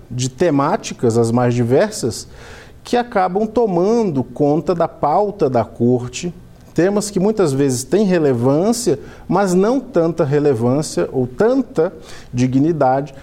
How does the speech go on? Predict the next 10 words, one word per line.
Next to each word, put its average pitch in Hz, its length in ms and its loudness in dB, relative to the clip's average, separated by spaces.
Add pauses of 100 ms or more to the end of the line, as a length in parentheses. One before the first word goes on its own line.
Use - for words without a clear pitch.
(120)
para 202 120 0
receber 147 680 2
um 156 140 0
tratamento 156 760 0
específico 180 1300 0 (360)
a 143 100 0
partir 143 440 -2
da 143 160 2
Corte 135 420 -2
Constitucional. 131 960 -2